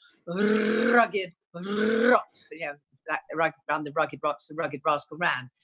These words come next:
which was what it was. So because of that, I learned how to use my voice and I learned how to use my body in ballet.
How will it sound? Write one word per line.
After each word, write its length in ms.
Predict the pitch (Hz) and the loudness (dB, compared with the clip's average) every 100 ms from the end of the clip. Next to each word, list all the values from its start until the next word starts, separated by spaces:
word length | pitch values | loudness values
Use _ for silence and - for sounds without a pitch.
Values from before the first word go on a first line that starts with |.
| _ - | _ -16
which 200 | 117 - | -12 -6
was 160 | 135 | -6
what 120 | 139 135 | -4 -6
it 80 | |
was. 240 | - 123 - | -4 -2 2
So 200 | 202 165 - - | 2 2 -2 -2
because 380 | 247 240 359 349 | 0 4 4 4
of 100 | 269 | 4
that, 380 | 214 208 170 185 - - | 4 6 6 4 0 2
I 140 | 220 | 4
learned 260 | 226 247 - - | 6 4 0 -12
how 240 | - 240 220 | -8 -2 -2
to 160 | - | -2
use 260 | 202 185 - | -4 -4 -4
my 160 | 160 | -6
voice 500 | 143 151 190 302 - - _ _ _ - | -4 -2 -2 -4 -8 -14 _ _ _ 4
and 240 | 208 208 | 6 6
I 100 | 208 | 2
learned 260 | 196 185 180 | 0 -4 -4
how 160 | 175 | -8
to 120 | 175 208 | -6 -6
use 200 | 226 240 | -8 -2
my 140 | 226 | -2
body 360 | - 262 170 151 | 2 0 0 -6
in 100 | 160 | -2
ballet. 440 | 185 202 131 131 | 0 0 -2 -10